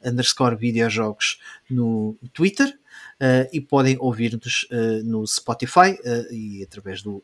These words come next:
Anchor, obviamente. Eh, sem promessas, vamos tentar no decorrer da próxima semana colocar os episódios no Apple Podcasts.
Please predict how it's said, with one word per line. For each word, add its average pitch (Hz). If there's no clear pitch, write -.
Anchor, 143
obviamente. 104
Eh, 113
sem 214
promessas, 143
vamos 131
tentar 131
no 127
decorrer 127
da 120
próxima 120
semana 113
colocar 117
os 107
episódios 104
no 104
Apple -
Podcasts. -